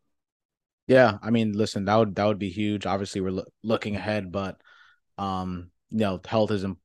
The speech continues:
important, especially with, uh, the way the injuries have, have hit our team this season. Um, it's crazy that we're seven and four, but people forget that, like, <laughs> we, we've, we've had some interesting injuries to, to key positions. So,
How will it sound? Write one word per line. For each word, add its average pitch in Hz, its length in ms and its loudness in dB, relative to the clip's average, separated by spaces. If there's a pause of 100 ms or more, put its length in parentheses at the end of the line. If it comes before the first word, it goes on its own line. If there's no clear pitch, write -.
important, 104 380 0
especially 104 360 -2
with, 95 460 -4
uh, 87 300 -4
the 98 100 -2
way 101 140 2
the 92 120 -4
injuries 101 420 0
have, 92 220 -4
have 95 160 -4
hit 110 140 0
our 98 160 2
team 101 240 -4
this 95 160 -4
season. 98 420 -2 (420)
Um, 87 240 -4
it's 92 120 -8
crazy 107 300 2
that 98 140 2
we're 95 120 -2
seven 95 260 -2
and 90 140 -6
four, 95 240 -2
but 87 160 -6
people 98 260 -4
forget 90 460 -4 (100)
that, 87 180 -6
like, 80 360 -10 (260)
<laughs> - 260 -20
we, 110 160 2
we've, 104 240 2
we've 104 160 -2
had 107 140 4
some 101 220 -2 (340)
interesting 127 380 2
injuries 107 460 4
to, 98 180 2
to 98 160 -6
key 107 240 -4
positions. 87 560 -4
So, 82 320 -6